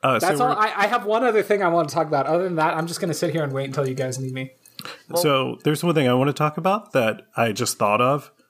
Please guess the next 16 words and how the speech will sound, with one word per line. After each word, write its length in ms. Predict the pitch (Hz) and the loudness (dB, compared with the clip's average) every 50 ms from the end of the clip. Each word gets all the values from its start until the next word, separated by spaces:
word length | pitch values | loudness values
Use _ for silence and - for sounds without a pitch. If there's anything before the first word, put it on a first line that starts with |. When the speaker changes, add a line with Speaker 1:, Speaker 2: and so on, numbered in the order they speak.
| _ _ _ _ _ - | _ _ _ _ _ -6
Speaker 1:
Uh, 280 | - 127 120 117 110 110 | -2 0 0 0 0 -2
so 200 | - - 131 120 | 0 0 0 2
back 360 | 123 135 131 131 131 - - | 2 2 0 0 -2 -4 -8
to, 460 | - - 139 131 127 127 123 120 113 110 | -8 -2 0 2 2 2 2 2 0 0
uh, 380 | 104 104 104 101 101 101 98 - 113 | 0 2 2 2 2 2 0 0 -4
I 100 | 110 139 | -6 -6
forgot 440 | - - 104 98 - 104 107 113 | -4 -4 -6 -4 0 0 0 2
his 160 | 110 101 - - | 0 0 -4 -6
name. 380 | 98 98 101 101 101 101 104 _ _ _ _ _ _ _ _ _ - | -4 -2 -2 -2 -2 -4 -8 _ _ _ _ _ _ _ _ _ -2
Uh, 300 | - 110 104 104 104 101 | 0 4 4 4 4 4
the 100 | 101 123 | 0 -2
guy 200 | 113 120 117 120 | 2 4 4 4
with 140 | 120 113 107 | 4 2 0
the 60 | 107 | -2
ship. 380 | - - - 127 127 135 - - - - _ _ - | -6 -4 0 0 0 0 0 -6 -20 -20 _ _ -16
<laughs> 160 | - - | -12 -2